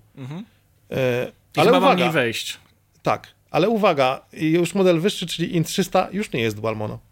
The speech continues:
Speaker 2: A
Speaker 1: To
Speaker 2: kosztuje
Speaker 1: ciekawe.
Speaker 2: dwanaście tysięcy. I to jest ciekawe.
Speaker 1: Mhm.
Speaker 2: Przynajmniej nikt się nie, n-, n-, nigdzie się nie chwalą tym.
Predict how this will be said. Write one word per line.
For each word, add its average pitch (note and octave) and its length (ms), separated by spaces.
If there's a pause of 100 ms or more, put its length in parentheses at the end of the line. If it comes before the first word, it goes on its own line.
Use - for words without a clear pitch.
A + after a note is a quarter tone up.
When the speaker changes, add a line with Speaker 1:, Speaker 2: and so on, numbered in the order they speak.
(1300)
Speaker 2:
A A#2 60
Speaker 1:
To E4+ 60
Speaker 2:
kosztuje D#3+ 140
Speaker 1:
ciekawe. F3+ 140
Speaker 2:
dwanaście C#3+ 360
tysięcy. A#2 400
I C#3 40
to A#3+ 100
jest F3+ 120
ciekawe. A#2 320 (220)
Speaker 1:
Mhm. A#2+ 200
Speaker 2:
Przynajmniej D3 520
nikt E3+ 240
się G3 100
nie, E3+ 120
n-, F#3 260
n-, F#3+ 260
nigdzie F#3 340
się F3 100
nie E3+ 80
chwalą A2+ 320
tym. A#2 160